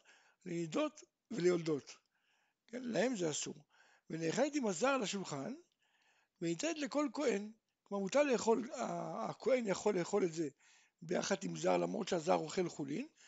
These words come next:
ולא חושבים שמא יתערבב עם ה-, עם החולין, והזר יאכל בטעות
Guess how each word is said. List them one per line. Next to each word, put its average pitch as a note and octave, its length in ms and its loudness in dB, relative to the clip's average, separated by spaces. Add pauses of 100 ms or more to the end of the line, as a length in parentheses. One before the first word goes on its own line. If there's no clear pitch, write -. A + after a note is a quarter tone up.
(360)
ולא A#3 260 4
חושבים D4 400 -2
שמא B3+ 480 0 (120)
יתערבב A#3 640 4
עם F#3+ 140 0
ה-, F#3 160 4 (500)
עם F#3 200 -4
החולין, A#3+ 600 2
והזר E3+ 380 2
יאכל G3 280 4
בטעות F3+ 500 -4